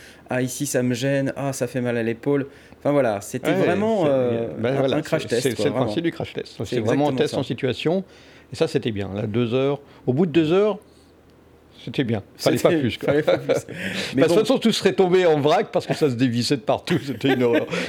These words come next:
Speaker 2: <laughs>
Speaker 1: Mais bon, le, le point positif, c'est que t'es rentré et, euh, immédiatement, euh, tu as revu le système et
Speaker 2: Et là, ça a
Speaker 1: tu
Speaker 2: l'air
Speaker 1: as apporté
Speaker 2: beaucoup
Speaker 1: des
Speaker 2: mieux.
Speaker 1: améliorations.
Speaker 2: Ouais, là, ça a l'air d'a-, d'aller beaucoup mieux, ouais.
Speaker 1: Voilà, donc ça,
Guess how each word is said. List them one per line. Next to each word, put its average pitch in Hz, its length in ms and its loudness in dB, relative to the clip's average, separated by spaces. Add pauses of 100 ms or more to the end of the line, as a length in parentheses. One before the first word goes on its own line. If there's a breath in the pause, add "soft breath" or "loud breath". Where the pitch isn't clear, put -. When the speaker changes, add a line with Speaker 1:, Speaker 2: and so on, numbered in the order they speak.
(140)
Speaker 2:
<laughs> - 1160 -2
Speaker 1:
Mais 156 80 0
bon, 190 180 0
le, 127 420 2
le 131 120 0
point 175 140 -2
positif, 151 440 -2
c'est - 180 -4
que - 80 -20
t'es - 120 -2
rentré 160 560 -2 (400 loud breath)
et, 127 260 2
euh, 104 580 0
immédiatement, 147 880 0
euh, 110 180 -4 (140)
tu 120 100 -2
as 113 60 0
revu 127 280 -2
le 127 60 -6
système 180 640 -2 (600 loud breath)
et 143 220 2 (180)
Speaker 2:
Et - 20 0
là, 131 120 2
ça 123 140 -2
a 117 80 0
Speaker 1:
tu 117 60 0
Speaker 2:
l'air 123 100 2
Speaker 1:
as 113 40 2
apporté 123 260 -2
Speaker 2:
beaucoup 180 100 2
Speaker 1:
des 151 60 0
Speaker 2:
mieux. 151 100 0
Speaker 1:
améliorations. 113 420 -2
Speaker 2:
Ouais, 110 60 -10
là, 104 100 -8
ça - 140 -10
a - 20 -4
l'air 107 120 -4
d'a-, 107 180 -8
d'aller 110 240 -8
beaucoup 110 260 -6
mieux, 113 140 -8
ouais. - 100 -12 (100)
Speaker 1:
Voilà, 95 280 -4
donc 87 180 -12
ça, 95 220 -6